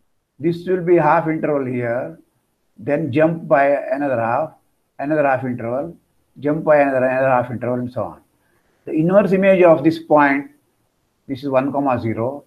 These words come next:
will be all integers. So exponential function restricted to this interval,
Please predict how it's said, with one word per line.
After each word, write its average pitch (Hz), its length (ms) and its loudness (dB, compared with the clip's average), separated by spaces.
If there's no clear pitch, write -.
will 131 100 -4
be 151 120 2
all 143 440 6
integers. 107 1040 -6
So - 460 2
exponential 202 500 2
function 180 360 4
restricted 175 520 2
to 175 60 0
this 160 220 0
interval, 143 540 -2